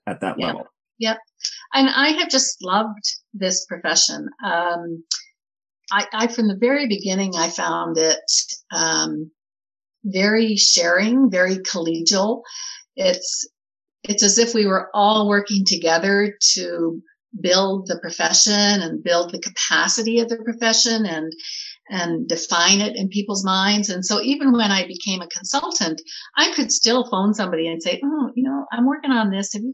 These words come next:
Speaker 2: got, have you done anything like this and anything you can share?" And I, I, I just found that very supportive.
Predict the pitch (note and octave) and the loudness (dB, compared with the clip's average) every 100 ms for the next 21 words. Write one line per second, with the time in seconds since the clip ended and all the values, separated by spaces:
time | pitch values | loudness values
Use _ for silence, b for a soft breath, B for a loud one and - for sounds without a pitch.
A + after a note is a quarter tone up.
0 | A#3+ A#3 - A#3+ C#4+ - A#3+ B3 B3+ C4+ | -8 -10 -8 -10 -8 2 4 6 6 4
1 | C4+ C4 B3+ B3+ B3+ B3+ - G#3+ G3 A3+ | 2 2 2 2 2 2 -2 -2 2 2
2 | A#3 A#3+ A3+ A3 G3+ - G#3 G#3 A#3 - | 2 2 2 2 0 2 2 2 2 0
3 | B B B B _ - G#3+ G#3+ G#3+ G3+ | B B B B _ -2 2 4 4 2
4 | - - _ _ _ - - B3+ A#3+ - | -6 -10 _ _ _ -16 -12 -6 -4 -2
5 | B3 B3 C#4 - C4+ C4 A#3+ G#3 F#3 F#3+ | 0 2 2 2 4 6 6 4 0 -2
6 | F#3+ F#3+ G3 G3 G3 G3 _ _ _ _ | 2 4 4 4 2 -2 _ _ _ _
7 | _ _ _ - - F#3 F#3+ F3 E3 D3 | _ _ _ 2 2 2 2 2 2 -2